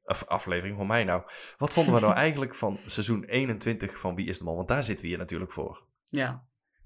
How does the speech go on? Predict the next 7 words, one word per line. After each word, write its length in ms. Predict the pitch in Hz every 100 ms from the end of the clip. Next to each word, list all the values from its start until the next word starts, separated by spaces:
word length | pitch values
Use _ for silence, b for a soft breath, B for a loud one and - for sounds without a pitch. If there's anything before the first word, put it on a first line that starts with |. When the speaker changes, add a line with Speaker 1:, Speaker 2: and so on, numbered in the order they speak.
| -
Speaker 2:
Nou, 140 | 127 131
sowieso 420 | 151 151 143 165
een 120 | 143
prachtig 460 | 131 151 135 - 135
seizoen, 420 | 160 127 151 175
zoals 340 | - 143 143 -
altijd. 600 | 147 139 165 160 127